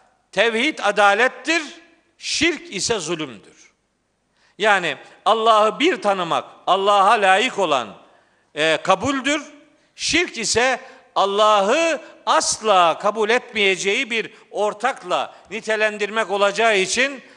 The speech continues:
Allah'ın hakkını haşa onun elinden alma girişimidir. O itibarla şirk en büyük zulümdür. Peygamberimizin yaptığı tarif de doğrudan bu ayetler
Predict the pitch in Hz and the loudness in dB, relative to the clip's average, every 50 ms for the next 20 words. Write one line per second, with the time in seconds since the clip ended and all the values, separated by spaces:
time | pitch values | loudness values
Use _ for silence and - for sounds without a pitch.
0 | - _ - 170 202 202 196 202 196 196 190 202 240 294 285 226 - - - - | -14 _ 0 0 0 2 2 4 4 4 4 2 0 -2 -4 -8 -10 -14 -18 -8
1 | - 165 196 - - - 196 208 220 254 277 294 262 - - - - - 180 226 | -2 -2 -2 -2 -4 -6 -4 -2 0 0 0 0 -2 -4 -10 -16 -8 -2 2 2
2 | 233 208 - - 214 196 185 202 214 233 226 208 202 202 208 202 202 220 247 233 | 2 2 0 -2 -2 0 0 -2 -4 -4 -4 -4 -4 -4 -4 -6 -4 -4 -2 0
3 | 214 202 208 202 220 247 269 240 - - - - - - 190 214 180 156 - 185 | 0 0 0 0 0 -2 -2 -2 -4 -10 -20 -20 -10 -6 -6 -6 -4 -6 -8 -8
4 | 175 151 143 123 127 117 - - 233 254 254 226 175 180 202 185 180 170 156 143 | -6 -8 -6 -8 -8 -10 -6 -4 -2 -2 -2 -4 -4 -6 -4 -2 0 0 0 0
5 | 131 120 110 - - - - - - - - 262 302 339 320 - - - - _ | -2 -6 -6 -8 -14 -20 -12 -8 -6 -2 0 0 0 0 -2 -6 -14 -20 -20 _
6 | _ _ _ - - 277 262 208 185 170 185 202 220 160 - 165 180 165 170 165 | _ _ _ 0 0 0 0 0 -4 -6 -6 -6 -6 -6 -6 -6 -4 -4 -6 -8
7 | 165 180 233 247 202 - - - _ - 185 202 202 185 185 196 190 190 196 196 | -6 -6 -6 -8 -8 -12 -20 -20 _ -2 0 0 0 2 2 0 0 2 0 0
8 | 190 190 190 180 180 240 233 208 196 180 180 - - 180 175 156 127 - - - | 0 0 -2 -2 -2 -2 0 2 0 0 0 -2 -6 -2 -2 -2 -2 -4 -8 -20
9 | - _ - 190 190 196 196 214 233 - - - 196 220 240 214 - - - - | -20 _ 2 4 4 6 6 4 0 -4 -4 -2 -2 0 0 -2 -4 -10 -20 -14
10 | _ - 240 247 220 196 185 180 214 240 247 226 208 208 190 185 185 180 180 185 | _ 0 2 2 4 2 0 0 -2 -2 -2 -2 -2 0 2 4 4 4 2 0
11 | 180 180 - 202 220 240 233 226 | -4 -4 0 0 0 0 0 -4